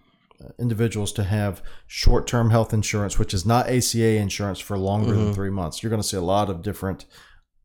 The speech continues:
Speaker 1: affordable options. I'm gonna go on it in January. My wife and the child nut, we're all gonna be on a short-term plan,
Speaker 2: Yep.
Speaker 1: uh, which is gonna be, it's not gonna pay for medications, it's not gonna pay for doctor visits, and it's not gonna pay for, uh, uh,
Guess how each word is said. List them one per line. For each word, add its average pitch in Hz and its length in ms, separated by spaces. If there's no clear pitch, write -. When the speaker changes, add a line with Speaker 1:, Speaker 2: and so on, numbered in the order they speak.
Speaker 1:
affordable 113 720
options. 110 720
I'm 113 120
gonna 131 140
go 92 180
on 92 140
it 95 40
in 95 100
January. 92 640
My 95 120
wife 95 380
and 90 200
the - 60
child 104 380
nut, 101 200
we're 98 200
all 104 120
gonna 104 140
be 101 100
on 95 140
a 90 60
short-term 104 540
plan, 87 420
Speaker 2:
Yep. 107 320
Speaker 1:
uh, 101 280
which 107 220
is 90 120
gonna 104 260
be, 95 320
it's - 240
not 107 120
gonna 98 140
pay 101 140
for - 120
medications, 131 880
it's 113 160
not 104 120
gonna 85 120
pay 82 160
for 82 120
doctor 127 340
visits, 120 480
and 113 240
it's - 160
not 104 200
gonna 104 160
pay 104 220
for, 95 440
uh, 90 200
uh, 92 340